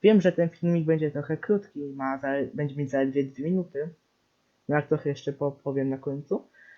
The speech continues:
ale cóż, chodziło o to, żeby po pierwsze wyprzedzić innych youtuberów, po drugie przedstawiłem wam już moją teorię dotyczącą najnowszego fnafa na podstawie jednego teasera.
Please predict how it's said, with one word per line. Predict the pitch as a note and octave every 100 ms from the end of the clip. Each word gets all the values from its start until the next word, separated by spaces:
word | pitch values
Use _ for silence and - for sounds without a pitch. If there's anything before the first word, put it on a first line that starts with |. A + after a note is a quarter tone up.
| -
ale | - G3 A3+ A3+ A3+ G3+ _
cóż, | - D#3 C#3+
chodziło | - E3+ G#3 G3
o |
to, | G3 F#3+
żeby | F#3 F3+
po | F3 E3+
pierwsze | E3+ D#3+ D#3 D3+
wyprzedzić | E3+ F3 F#3+ F3 F3
innych | E3+ -
youtuberów, | E3 - D3 C#3+ E3+ A#3+ _ _ _ -
po | E3+
drugie | D#3+ E3 D#3 D#3 D3 D3+
przedstawiłem | E3+ E3+ F3+ F3+
wam | D#3+ D#3
już | D3
moją | D3+ D3
teorię | D3+ D3+ D3
dotyczącą | D3 D3+ - D#3 D3+ D#3
najnowszego | D3+ D3 D3 - D3
fnafa | - C#3+ C3+ C#3+
na | D3
podstawie | C#3+ C#3+ D3 D3
jednego | D#3 D#3+ E3+ D#3+
teasera. | D#3+ D3 C#3+ B2+ C#3+